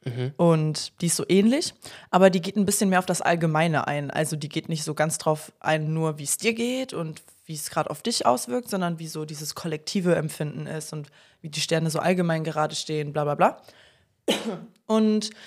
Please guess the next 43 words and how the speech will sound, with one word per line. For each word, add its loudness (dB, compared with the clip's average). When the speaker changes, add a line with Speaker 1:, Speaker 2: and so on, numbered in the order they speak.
Speaker 2:
die 6
hat 4
mir 2
heute 2
Morgen 4
gesagt, 0
ich -8
hätte 2
anscheinend -2
schon 0
länger 4
nicht 0
mehr 2
ehrlich 6
über 6
meine 4
Gefühle 0
geredet. -6
Also -2
ich 0
hätte -2
wohl 2
schon 0
lange 4
nicht -2
mehr 0
ehrlich 4
gesagt, 2
so 2
und 2
so 0
fühle -4
ich -6
mich -10
gerade. -6
Speaker 1:
Kann 4
ich 0
bestätigen? 2
Speaker 2:
Kannst -10
du -16
bestätigen, -6
dass -4
ich -6